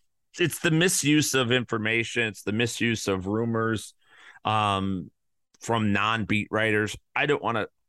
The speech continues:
talk about that and argue about that ad nauseum like I have on the X M show, show so much, but it is something to take heed of, that somebody's in their house typing up something and not with the team, then it really doesn't matter.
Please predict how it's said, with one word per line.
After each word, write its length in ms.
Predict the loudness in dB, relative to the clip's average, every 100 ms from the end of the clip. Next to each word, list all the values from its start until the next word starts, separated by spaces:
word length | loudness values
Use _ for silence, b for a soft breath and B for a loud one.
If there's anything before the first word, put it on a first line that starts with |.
| _ _ -10
talk 400 | -2 0 2 0
about 300 | 2 2 2
that 140 | -2
and 80 | 0
argue 380 | 0 0 0 0
about 360 | 2 0 2
that 360 | 2 2 0 0
ad 180 | 0 0
nauseum 500 | 2 2 2 0 -2
like 220 | 0 -2
I 120 | -2 -2
have 260 | 0 0
on 220 | -2 -2
the 180 | -2 0
X 220 | 0 -2
M 160 | -2 -2
show, 300 | -2 0 0 -4
show 360 | -4 0 0
so 220 | -2 -2 -2
much, 260 | -2 -2
but 200 | -2 -2 -4 B B B -2
it 140 | 2
is 160 | 2 2
something 560 | 0 0 -2 -2 -2 -6 -2
to 260 | 0 -2
take 320 | -2 -2 -2
heed 320 | -4 -4 0 0
of, 280 | -2 -4 -4
that 280 | -4 -4 -8 _ _ _ _
somebody's 480 | -4 0 2 0 2
in 180 | 0 2
their 160 | 0
house 380 | 2 2 0 -2
typing 420 | -2 -2 0 0
up 160 | 0 -2
something 420 | -2 -2 -2 -2
and 120 | -2
not 220 | -2 -2 -2
with 180 | -4
the 80 | -4
team, 480 | -6 -4 -2 -2 -6 -6
then 140 | -4
it 160 | -4 -2
really 200 | -2 0
doesn't 320 | -2 -4 -6
matter. 360 | -4 -2 -4